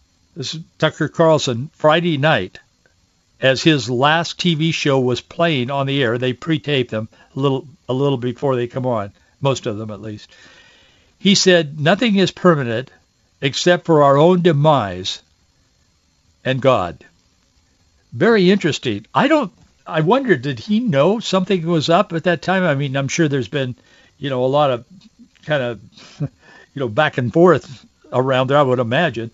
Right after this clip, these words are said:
But did he know? I, I'm thinking he didn't know. He didn't look like he was stressed. I was kind of analyzing him while I was watching it, but no-, nonetheless, he, uh, he, he made that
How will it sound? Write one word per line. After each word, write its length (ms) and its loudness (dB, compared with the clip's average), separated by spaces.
But 320 -6
did 160 2
he 200 -2
know? 200 -2
I, 220 -4
I'm 120 -4
thinking 400 -4
he 120 0
didn't 440 -4
know. 420 -6
He 140 0
didn't 400 -4
look 340 0
like 200 2
he 120 0
was 220 -2
stressed. 560 2
I 120 0
was 180 -2
kind 160 0
of 80 -6
analyzing 580 0
him 120 -8
while 180 0
I 80 -2
was 180 -8
watching 380 -4
it, 200 -12
but 200 -6
no-, 360 -4
nonetheless, 880 2
he, 340 -2
uh, 200 0
he, 240 -4
he 180 -4
made 360 0
that 260 0